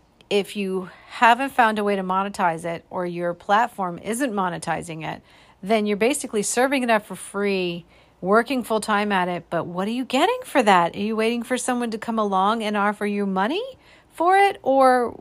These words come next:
what is the deal? I mean, that's what we really want to know, isn't that? Now, of course, not all people are gonna wanna make money at this or need to make money at this. Maybe some people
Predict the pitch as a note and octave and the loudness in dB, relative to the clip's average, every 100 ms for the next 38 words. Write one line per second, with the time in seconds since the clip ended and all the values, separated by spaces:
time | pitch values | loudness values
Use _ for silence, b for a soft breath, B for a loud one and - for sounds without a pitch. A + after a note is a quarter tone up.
0 | - C5+ B3 A3+ D#4 F#4 - F4 A#4+ - | -20 -14 -8 2 2 2 0 4 4 4
1 | B3+ G3 G3 E3+ D#3+ - - A#3 A#3+ B3+ | -2 2 4 4 2 0 2 2 2 2
2 | E4+ - - A3 A3+ D4 - B3+ A#3+ G3+ | 0 -2 -12 -2 2 2 2 -4 0 0
3 | D4 D4+ G#3 F#3 F#3+ D4 D#4+ - - - | 0 0 0 -2 0 0 0 -2 -8 -10
4 | A3 C4 C4 D#4+ G#4+ B4 _ _ _ _ | -6 -2 0 0 -2 -8 _ _ _ _
5 | _ _ _ _ _ _ - C4+ C4+ C4+ | _ _ _ _ _ _ -4 0 0 -2
6 | E4 D4 - C4+ B3 A#3+ B3 B3+ - G#3+ | -2 -2 0 0 2 6 6 4 0 -6
7 | G#3+ B3+ G#3 G3 G3 G3 F#3+ G3 G3 - | -2 0 0 0 0 0 -2 -2 -6 -6
8 | G3 F3 E3 D#3+ D#3+ F#3+ C4 - F#3 F3 | -6 -4 -8 -6 -4 -4 -6 -8 -6 -6
9 | F#3 G3+ F#3+ E3+ D#3 - D#3 - - E3 | -6 -6 -6 -8 -10 -10 -10 -8 -8 -10
10 | - D#3 E3+ A3+ - F3+ E3 F#3 - F#3+ | -10 -10 -10 -12 -10 -10 -8 -10 -8 -8
11 | F#3+ - G3 G#3 G#3 | -8 -10 -6 0 0